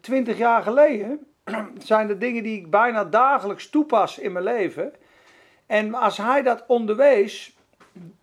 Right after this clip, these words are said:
is eigenlijk door de jaren heen een van de weinigen geweest die dat deed. Ook de Bijbelschool waar ik was, die gaf veel onderwijs over de zalving.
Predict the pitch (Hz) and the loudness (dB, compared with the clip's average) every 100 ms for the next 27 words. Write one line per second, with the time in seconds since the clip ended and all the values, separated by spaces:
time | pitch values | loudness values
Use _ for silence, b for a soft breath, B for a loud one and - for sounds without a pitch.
0 | _ _ - 247 - - 294 339 262 269 | _ _ -4 -4 -2 2 4 4 2 0
1 | 208 247 - 180 226 233 214 214 247 277 | -2 -2 -8 -6 0 0 0 2 2 4
2 | 269 220 202 180 226 269 - 262 254 220 | 2 2 2 0 -6 -8 0 2 2 -2
3 | 233 214 226 262 240 196 - 240 220 196 | -2 2 4 2 -2 -10 -10 -2 0 0
4 | - 202 196 208 196 170 214 220 214 151 | -4 -6 -4 -2 -4 -4 -4 -4 -4 0
5 | 202 247 240 - 233 214 208 196 156 208 | 2 2 -2 -4 -2 0 0 -2 -2 -2
6 | 262 - 214 165 208 220 - 254 262 214 | -2 -6 -14 -4 -2 -2 -4 -4 -2 -2
7 | - 240 269 247 214 202 262 226 190 190 | -4 -4 -2 0 2 0 -4 -6 -6 -10
8 | 127 190 233 214 247 277 277 | -2 2 2 -2 -8 -8 -10